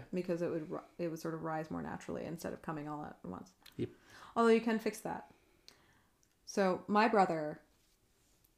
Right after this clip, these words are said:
Speaker 1: used to make these really elaborate Halloween decoration displays
Speaker 2: Mm-hmm.
Speaker 1: because clearly my entire family's like this. And
Speaker 2: That tracks.
Speaker 1: and he was really creative and he was really good at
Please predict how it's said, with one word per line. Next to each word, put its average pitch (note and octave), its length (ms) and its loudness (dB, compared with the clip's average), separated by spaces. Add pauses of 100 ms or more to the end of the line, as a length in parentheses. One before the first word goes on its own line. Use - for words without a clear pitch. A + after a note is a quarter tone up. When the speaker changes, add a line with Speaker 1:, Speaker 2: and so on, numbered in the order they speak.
(160)
Speaker 1:
used G3+ 400 2
to G#3 140 2
make F3 500 0
these E3 720 -2 (920)
really G3+ 300 8
elaborate E3+ 420 6
Halloween D#3+ 680 -2
decoration F3 500 -2
displays F#3 640 -4 (100)
Speaker 2:
Mm-hmm. C#3+ 140 4 (340)
Speaker 1:
because E3+ 220 -2
clearly D#3+ 260 -2
my D#3+ 140 -6
entire F3 240 -4
family's F3 320 -4
like G3+ 160 -2
this. - 180 -4 (460)
And F3+ 420 4 (1160)
Speaker 2:
That - 100 -2
tracks. - 380 -10 (2250)
Speaker 1:
and B3 120 12
he B3 120 12
was B3+ 120 12
really C4+ 220 12
creative G3+ 520 4
and F#3+ 120 4
he G3+ 60 8
was F#3+ 100 4
really G3 180 6
good E3 160 0
at - 240 -10